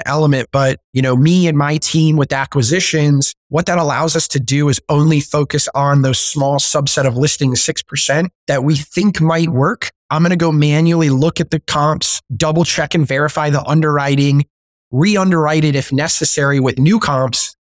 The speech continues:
and see, does it pencil to go write an offer?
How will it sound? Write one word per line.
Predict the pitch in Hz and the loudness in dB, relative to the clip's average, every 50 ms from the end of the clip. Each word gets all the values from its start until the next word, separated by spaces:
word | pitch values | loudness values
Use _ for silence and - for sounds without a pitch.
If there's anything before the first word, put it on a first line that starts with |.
| _ - | _ -4
and | 165 156 147 | -2 -2 -2
see, | - - 185 180 160 | -2 0 0 0 2
does | 143 160 165 160 | 2 0 0 0
it | 160 - 165 | -2 -2 -4
pencil | - - 156 156 151 - 151 143 | -4 -4 -2 -2 -2 -2 -2 -2
to | 143 - 131 | -2 -4 -4
go | 123 127 127 127 | -2 -2 -2 0
write | 127 127 123 123 113 | 0 0 -2 -2 0
an | 113 113 | 0 0
offer? | 117 117 117 107 - - 101 - 104 | 0 0 -2 -2 -2 -4 -4 -4 -4